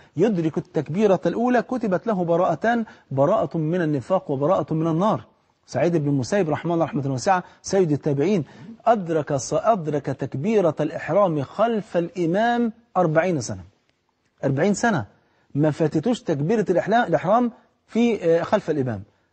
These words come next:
بل إنه ورد في رواية أنه ما فاته حتى الأذان إلا هو في المسجد. يعني حتى هو ال-، الظهر هيدن،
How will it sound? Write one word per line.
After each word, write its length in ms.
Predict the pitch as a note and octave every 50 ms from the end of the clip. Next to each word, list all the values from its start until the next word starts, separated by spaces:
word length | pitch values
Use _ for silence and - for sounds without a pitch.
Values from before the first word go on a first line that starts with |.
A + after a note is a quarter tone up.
| - -
بل 160 | C#3 C#3 D3
إنه 200 | D3 E3+ G#3+ G#3+
ورد 400 | G3 F3 F3 G3+ A#3 A3+ G3 F#3+
في 140 | D3 - D#3+
رواية 200 | F#3+ A3+ A#3 G3
أنه 280 | G3 A3 G#3+ G3+ F#3+ - - - - -
ما 180 | E3+ A#3+ C4
فاته 400 | G#3+ - B3+ B3 - A#3+ A3 G3
حتى 340 | - - A#3+ - _ - G3+
الأذان 460 | - - - G3+ F3+ F3 B3+ B3 G#3+
إلا 260 | A3 A3 A#3 A3 G#3+
هو 160 | F#3+ G3 F#3+ F3
في 100 | - D#3+
المسجد. 340 | C#3+ C3+ A#2+ A#2 A#2+ A2+ - - _ _ _ -
يعني 200 | D3 B2+ A#2+ A#2+
حتى 220 | A2 C3+ D#3+ - F3
هو 140 | F3+ F3+ -
ال-، 400 | C#3+ C#3+ C3+ C3 C#3+ C#3+ C3+ - - - _ - -
الظهر 300 | C#3 C3 F3 A3+ A3 G3+
هيدن، 380 | G#3 B3 B3 G#3 C4 B3+ A3+